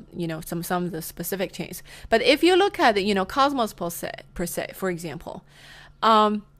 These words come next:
the Cosmos is, uh, sort of a layer, layer zero, I would say, um, because it's really, you know, a lot of, uh, L one chains like, uh, Terra, for example, is using the, the Cosmos, uh,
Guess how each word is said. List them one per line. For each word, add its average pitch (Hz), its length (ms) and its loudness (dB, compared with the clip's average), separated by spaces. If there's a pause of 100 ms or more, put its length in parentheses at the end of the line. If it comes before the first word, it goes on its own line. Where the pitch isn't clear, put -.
(760)
the 214 260 0
Cosmos 285 720 4
is, 208 420 0
uh, 196 120 2
sort 240 340 0
of 202 120 -2
a 180 120 2
layer, 185 600 2
layer 190 380 0
zero, 180 340 0
I 262 160 4
would 254 120 -2
say, 262 440 2
um, 180 420 -2 (320)
because 202 600 0
it's 196 220 -6
really, 220 520 4
you 190 80 -4
know, 185 160 0
a 180 60 2
lot 196 200 4
of, 180 220 -4
uh, 170 280 -2 (200)
L 175 200 -2
one 180 360 -6 (180)
chains 202 500 -8
like, 170 300 -2
uh, 160 220 -4 (480)
Terra, 208 420 0
for 220 160 -4
example, 202 460 -4
is 185 200 -6
using 175 440 -8
the, 156 240 -6
the 156 100 -16
Cosmos, 165 580 -10
uh, 156 180 -2